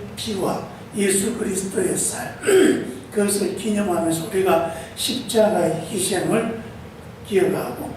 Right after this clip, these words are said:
또한 그것을 내 몸에 새겼어. 그래서 예수 그리스도의 십자가의 길을 같이 가고자 하는 결단과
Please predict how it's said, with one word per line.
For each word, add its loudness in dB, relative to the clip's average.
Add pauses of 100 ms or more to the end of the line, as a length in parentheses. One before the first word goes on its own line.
(200)
또한 2
그것을 2 (220)
내 4
몸에 2
새겼어. -2 (340)
그래서 0
예수 4
그리스도의 -2
십자가의 -2
길을 0 (260)
같이 -4
가고자 2
하는 -2
결단과 -4